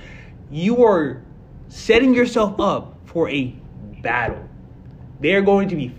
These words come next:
physical. You're going to get pushed around. And if that series lo-, goes long, like, if the Jazz or the Suns don't end that series in five games,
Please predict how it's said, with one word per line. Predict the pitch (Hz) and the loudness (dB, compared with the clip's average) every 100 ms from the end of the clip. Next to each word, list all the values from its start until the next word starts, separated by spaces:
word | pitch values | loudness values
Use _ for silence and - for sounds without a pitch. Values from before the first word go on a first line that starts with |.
| - | 0
physical. | 160 131 104 90 - - | 0 -2 -8 -14 -14 0
You're | 190 214 | 4 6
going | 226 | 4
to | 190 | 2
get | 196 - | -2 -2
pushed | 202 196 - | -2 0 0
around. | 185 151 104 - - - - - - | 0 0 -4 -12 -18 -18 -20 -16 -4
And | 165 151 139 - | -2 0 -4 0
if | 180 151 | 0 2
that | 185 196 190 | 2 2 -2
series | - 208 226 233 170 | -6 -4 -2 -2 -2
lo-, | 135 160 175 - 151 | 0 2 0 -2 2
goes | 180 160 | 2 2
long, | 143 185 220 226 | 0 0 0 0
like, | 160 | 0
if | 170 143 | 0 2
the | 156 | 2
Jazz | 165 180 233 | 2 4 4
or | 240 | 2
the | 214 | -2
Suns | 202 214 226 196 | 0 2 2 2
don't | 196 196 | 2 2
end | 185 202 | -2 0
that | 208 175 | 0 0
series | 180 196 208 | -4 -4 -2
in | 170 135 | -2 -6
five | 123 165 160 180 160 | -4 -2 0 0 0
games, | 170 208 233 214 | -2 -2 -4 -8